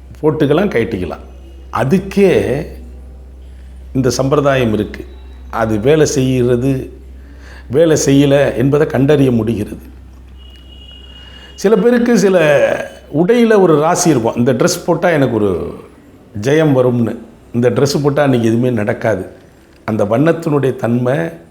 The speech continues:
அவருடைய கிரகச்சாரங்களுக்கு அது பொருந்தல. அது ஒரு எதிர்மறை ஆற்றலை பிரபஞ்சத்திலேருந்து வசீகரிக்குது. அதனால அதை அணிந்து இருக்கக்கூடிய அவருடைய ஆள் மனதுல அமைதி இல்லாம தவிக்கிறாரு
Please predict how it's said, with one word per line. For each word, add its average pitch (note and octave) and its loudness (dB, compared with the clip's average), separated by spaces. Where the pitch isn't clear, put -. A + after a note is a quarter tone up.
அவருடைய F#3 2
கிரகச்சாரங்களுக்கு D#3 0
அது B2 0
பொருந்தல. C#3 0
அது D#3 2
ஒரு C#3 4
எதிர்மறை E3 2
ஆற்றலை C3+ 0
பிரபஞ்சத்திலேருந்து C3 -2
வசீகரிக்குது. A#2+ -2
அதனால F3 2
அதை F3 0
அணிந்து E3 2
இருக்கக்கூடிய C#3+ 0
அவருடைய B2+ 0
ஆள் C#3+ -2
மனதுல C3 0
அமைதி D#3 2
இல்லாம C3+ 0
தவிக்கிறாரு A2+ -2